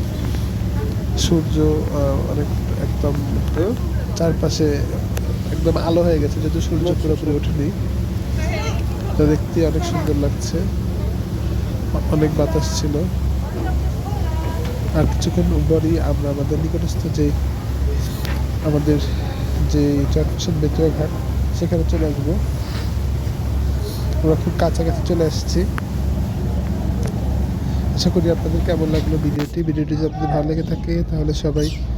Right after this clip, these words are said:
লাইক, কমেন্ট, শেয়ার এবং সাবস্ক্রাইব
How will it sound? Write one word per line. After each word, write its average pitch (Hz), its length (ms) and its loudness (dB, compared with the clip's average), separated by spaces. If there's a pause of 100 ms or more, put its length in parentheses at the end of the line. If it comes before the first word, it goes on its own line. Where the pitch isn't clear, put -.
(880)
লাইক, 139 220 2 (380)
কমেন্ট, 151 320 -2
শেয়ার 151 420 0 (280)
এবং 151 180 0
সাবস্ক্রাইব 151 540 0